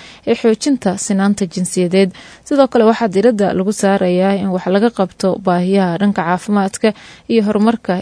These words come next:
ee haweenka iyo gabdhaha yaryar intaba. Wasaaradda caafimaadka ee dalka ayaa higsanaysaa in boqol soddon iyo kow kun oo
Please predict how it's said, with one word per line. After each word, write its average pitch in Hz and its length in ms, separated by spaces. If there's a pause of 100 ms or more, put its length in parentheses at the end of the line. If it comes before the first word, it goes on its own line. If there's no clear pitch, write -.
ee 185 60
haweenka 185 580 (120)
iyo 180 380
gabdhaha 180 540
yaryar 180 280
intaba. 180 380 (500)
Wasaaradda 226 400
caafimaadka 226 580
ee 214 80
dalka 220 440
ayaa 202 240
higsanaysaa 208 880 (240)
in 214 100 (260)
boqol 220 340 (1300)
soddon 226 420
iyo 202 200
kow 233 280
kun 247 280
oo 202 160